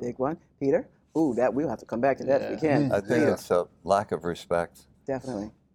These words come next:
Speaker 4: 'Cause
Speaker 1: Definitely.
Speaker 4: especially if, f-, for, and, and a man, uh, if a man feels that he's not respected, uh,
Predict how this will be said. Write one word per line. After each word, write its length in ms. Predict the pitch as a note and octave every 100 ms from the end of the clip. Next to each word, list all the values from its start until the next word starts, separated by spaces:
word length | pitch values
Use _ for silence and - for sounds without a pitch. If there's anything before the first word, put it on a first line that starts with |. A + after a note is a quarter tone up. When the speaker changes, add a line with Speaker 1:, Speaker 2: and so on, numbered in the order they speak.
| _ _ -
Speaker 4:
'Cause 200 | D#2+ -
Speaker 1:
Definitely. 200 | - -
Speaker 4:
especially 480 | - G#2 G2+ - F2+
if, 180 | D#2 -
f-, 60 | - - - -
for, 380 | - F2+ E2+ F2 _ _ _ -
and, 180 | - -
and 120 | D2+
a 40 |
man, 440 | D2+ D2+ F2+ D2+ -
uh, 180 | E2 F2 - _
if 200 | E2+ F2
a 60 | F2
man 280 | G2 A2 G2+
feels 520 | - G2+ F#2 - - _ _ _
that 100 | -
he's 140 | E2+ D#2+
not 220 | F#2 F2+
respected, 720 | D#2 - - F#2 - - D2+ - _ _ _ _ _ _ _ -
uh, 440 | - D2+ D2+ D2+